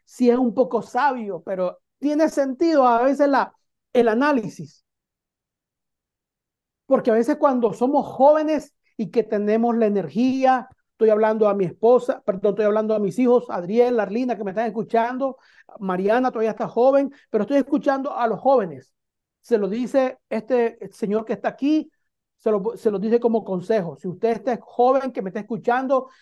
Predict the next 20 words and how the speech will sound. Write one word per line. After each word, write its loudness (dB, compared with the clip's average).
si -6
tiene 0
menos -4
de 0
edad 0
que -4
lo -2
tengo -2
yo, 2
es -2
joven. 0
Si -8
tiene -4
más -2
de 2
lo 0
que -6
tengo -2
yo, 8
pues -6